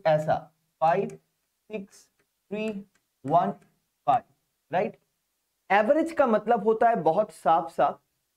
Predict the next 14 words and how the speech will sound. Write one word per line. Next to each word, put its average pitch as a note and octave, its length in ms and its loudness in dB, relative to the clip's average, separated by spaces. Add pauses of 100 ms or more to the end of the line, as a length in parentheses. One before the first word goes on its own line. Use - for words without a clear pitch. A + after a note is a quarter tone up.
(120)
इसका B3+ 300 0
sum B3 460 0
ले A#3 180 2
लो, A3 160 -2 (360)
यानी F#3 240 0
five G3 360 0 (160)
plus E3+ 240 0 (160)
six G3 240 -14
plus D3+ 420 -2 (140)
three F3+ 200 -8
plus B2+ 500 -6 (500)
one D3 320 0
plus D3 460 -2
five C3+ 320 0